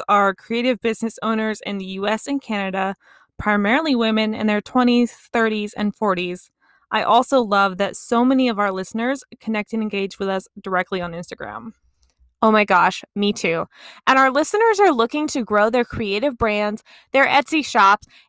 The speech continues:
Speaker 2: and to sell more of their art, which means they want to know all about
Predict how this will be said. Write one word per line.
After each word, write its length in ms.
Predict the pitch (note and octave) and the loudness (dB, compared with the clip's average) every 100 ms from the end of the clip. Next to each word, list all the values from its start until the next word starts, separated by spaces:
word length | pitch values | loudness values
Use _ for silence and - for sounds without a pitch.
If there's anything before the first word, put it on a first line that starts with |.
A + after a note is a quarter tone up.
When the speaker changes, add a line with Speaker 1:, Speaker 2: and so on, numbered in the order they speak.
| - | -4
Speaker 2:
and 220 | C4+ E4 | -2 0
to 100 | G4 | -2
sell 300 | - D#4 C#4 | 2 6 6
more 260 | B3 A3+ A#3+ | 6 4 2
of 80 | A#3 | 0
their 160 | A#3 - | -2 2
art, 220 | F#3+ F3+ - | 0 0 -4
which 240 | C#4 D4 D4+ | -6 -6 -6
means 300 | D#4 E4+ - | -6 -6 -4
they 160 | C#4+ | -4
want 320 | A#3+ B3+ C#4 | 0 0 0
to 80 | - | -2
know 260 | C4+ A3+ - - | -2 0 -2 0
all 380 | B3 B3 C4+ - | 4 6 4 0
about 420 | B3+ G#3 F3+ | -2 0 -2